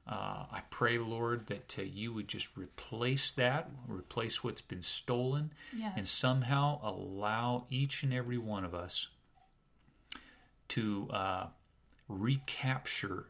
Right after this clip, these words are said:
Speaker 1: what, uh, was lost and then some,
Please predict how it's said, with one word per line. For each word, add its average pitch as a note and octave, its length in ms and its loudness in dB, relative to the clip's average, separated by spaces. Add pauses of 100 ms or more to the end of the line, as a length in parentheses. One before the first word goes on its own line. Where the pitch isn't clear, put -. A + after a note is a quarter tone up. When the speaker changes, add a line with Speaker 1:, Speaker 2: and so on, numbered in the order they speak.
(640)
Speaker 1:
what, - 480 -2
uh, G#2 260 0
was G2+ 220 -4
lost G2+ 640 0
and F#2 360 -6
then G2+ 200 -4
some, F#2 440 -2